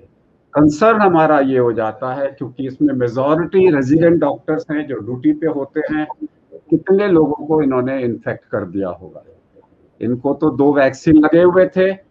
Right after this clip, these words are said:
इसलिए इनकी बीमारी हल्की रही होगी, लेकिन इन्होंने जो बीमारी फैलाई होगी दूसरे पेशेंट्स को, वो तो नॉर्मल बीमारी ही कहलाएगी। क्या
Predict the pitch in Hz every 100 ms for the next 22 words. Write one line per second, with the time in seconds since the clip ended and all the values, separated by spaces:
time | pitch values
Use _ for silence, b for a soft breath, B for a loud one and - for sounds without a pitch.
0 | _ _ _ 147 - 170 175 165 151 151
1 | 139 135 135 135 147 151 170 190 190 185
2 | 143 117 104 98 87 80 80 - - _
3 | _ - 107 117 120 143 139 - 135 156
4 | 208 233 208 180 170 160 151 147 143 135
5 | 127 127 123 117 113 120 117 113 117 110
6 | 120 120 151 151 - 160 151 151 _ _
7 | - _ _ _ - 120 156 175 170 185
8 | 156 123 123 131 139 120 113 110 110 110
9 | 160 190 120 95 82 80 76 65 _ _
10 | _ _ _ _ - _ 139 135 165 190
11 | -